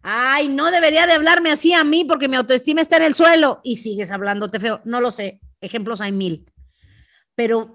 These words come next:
pensemos qué cosas estamos haciendo que si las seguimos repitiendo, vamos a llegar al mismo lugar o uno peor. ¿Y qué cosas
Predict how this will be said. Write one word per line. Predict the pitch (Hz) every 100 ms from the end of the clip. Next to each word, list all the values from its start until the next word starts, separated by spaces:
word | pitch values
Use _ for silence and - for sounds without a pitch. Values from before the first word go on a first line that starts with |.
| 185
pensemos | 220 233 226 277 277 339 330
qué | - 277 302
cosas | 359 370 370 320
estamos | 262 - 240 262 262
haciendo | 220 - 190 190 185 175
que | 196
si | 180 214
las | 196
seguimos | 190 190 254 285 285
repitiendo, | 226 - 185 - 185 170 156 175 _ _ _ _ _ _ _ _
vamos | 170 180 233 226
a | 220
llegar | 196 196
al | 208
mismo | 208 190
lugar | 202 185 185
o | 185
uno | 180 185
peor. | 180 165 - _ _ _ _ _ _ _
¿Y | - 202
qué | 220 294
cosas | 302 320 311 226 196 -